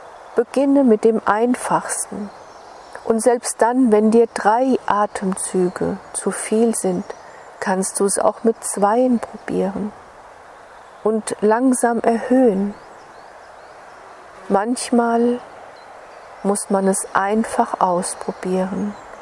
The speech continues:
Und auch wenn es dir ein Engel gesagt hat, musst du es nicht genau so vollziehen. Probiere dich selbst aus.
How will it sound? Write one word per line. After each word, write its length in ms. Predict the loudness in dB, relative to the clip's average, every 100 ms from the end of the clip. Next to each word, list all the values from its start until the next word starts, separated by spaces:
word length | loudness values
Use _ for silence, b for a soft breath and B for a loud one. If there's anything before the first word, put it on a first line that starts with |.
| -20 -20 -20 -20 -20 -4
Und 240 | -4 -2 0
auch 420 | 0 0 -2 0
wenn 160 | 2
es 200 | 2 0
dir 220 | 0 0 0
ein 200 | -2 -2 0
Engel 360 | 2 4 2
gesagt 680 | 0 -4 -4 -4 -4 -6 -6
hat, 180 | -4 -6 -12 -16 -18 -18 -20 -18 -20 -20 -20 -8
musst 320 | -4 -4 -2 0
du 60 |
es 260 | 0 -2 0
nicht 380 | 0 -2 -6 -2
genau 540 | 2 2 2 2 0
so 320 | 0 2 2
vollziehen. 920 | 0 2 2 0 -4 0 2 2 -2 -8 -16 -18 -18 -18 -18 -16 -10
Probiere 580 | -8 -2 2 2 2 0
dich 300 | 0 -2 0
selbst 600 | 2 2 -2 -8 -4 -2
aus. 300 | 0 -2